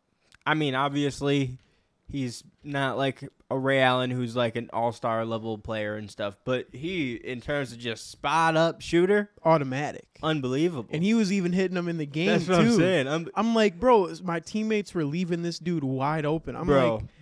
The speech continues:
Speaker 2: "Some of these guys just don't understand."
Speaker 1: Everyone knows the thing with shooters,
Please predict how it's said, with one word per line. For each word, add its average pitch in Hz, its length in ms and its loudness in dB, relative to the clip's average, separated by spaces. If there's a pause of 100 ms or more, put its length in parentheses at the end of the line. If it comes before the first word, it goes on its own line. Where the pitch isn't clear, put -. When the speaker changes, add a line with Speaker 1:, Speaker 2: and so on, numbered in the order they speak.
(260)
Speaker 2:
"Some 320 260 0
of 294 60 2
these 202 220 0
guys 170 380 2
just 156 240 -12
don't 170 220 -2
understand." 170 640 -8
Speaker 1:
Everyone 156 540 -2
knows 120 340 0
the 110 100 -8
thing 143 460 -4
with 135 180 -6
shooters, 165 720 4